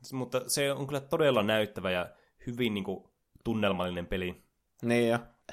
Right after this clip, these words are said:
Speaker 2: Hiukan pelottava. Mua ei nyt oikeasti hirveästi pelottanut se. Jotenkin
Speaker 1: Mm.
Speaker 2: kolmannen persoonan pelit ei ole niin pelottava kuin ensimmäisen persoonan,
Speaker 1: Mm.
Speaker 2: mutta
Speaker 1: Mm. Ja
Speaker 2: kyllä tyttökaveri peitti silmänsä siinä väliin.
Speaker 1: Mm. Ja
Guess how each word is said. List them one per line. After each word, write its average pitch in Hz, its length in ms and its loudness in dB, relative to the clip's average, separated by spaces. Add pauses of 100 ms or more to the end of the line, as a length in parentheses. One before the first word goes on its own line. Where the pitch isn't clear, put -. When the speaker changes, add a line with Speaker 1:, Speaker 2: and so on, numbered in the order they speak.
Speaker 2:
Hiukan 135 400 8
pelottava. 110 440 6
Mua 135 240 6
ei 131 60 6
nyt - 280 -4
oikeasti 101 540 0
hirveästi 95 540 -2
pelottanut 107 560 -2
se. - 160 -10 (140)
Jotenkin 147 360 2
Speaker 1:
Mm. 98 40 -6
Speaker 2:
kolmannen 117 600 6
persoonan 95 500 2
pelit 95 260 -2
ei 95 120 2
ole 95 60 4
niin 98 220 2
pelottava 95 380 0
kuin 101 220 -2 (380)
ensimmäisen 104 720 4
persoonan, 107 560 2
Speaker 1:
Mm. 117 60 -6
Speaker 2:
mutta - 260 -4 (260)
Speaker 1:
Mm. 104 220 -4
Ja 98 60 -6 (360)
Speaker 2:
kyllä 139 160 8
tyttökaveri 98 680 2 (640)
peitti 98 540 4
silmänsä 95 600 2
siinä 107 360 -2
väliin. 110 320 -2
Speaker 1:
Mm. 92 180 -8 (200)
Ja 127 80 -4